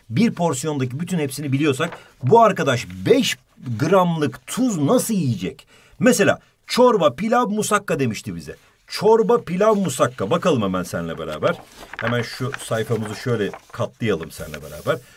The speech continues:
Çorba, pilav, musakka. Ya çorba bir tam onda iki. Ee, pilav,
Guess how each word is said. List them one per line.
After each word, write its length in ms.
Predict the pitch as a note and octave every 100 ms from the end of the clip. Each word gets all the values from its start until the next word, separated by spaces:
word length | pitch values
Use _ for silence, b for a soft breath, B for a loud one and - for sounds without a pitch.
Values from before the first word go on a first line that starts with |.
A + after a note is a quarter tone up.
| b b
Çorba, 520 | - - A#3 G3+ C3 B2+
pilav, 320 | F#3 G3 G#3
musakka. 540 | F3 C3 A2+ - E2 _ _ -
Ya 180 | D#3 D3+ B2+
çorba 400 | - C#3+ G#2 C#3
bir 180 | C3 B2+
tam 160 | B2+
onda 220 | G#2 F2 D#2
iki. 180 | - F2+ _ _ _ b b b b b -
Ee, 300 | G#2+ G2+ G2+ - -
pilav, 380 | - D#3+ D#3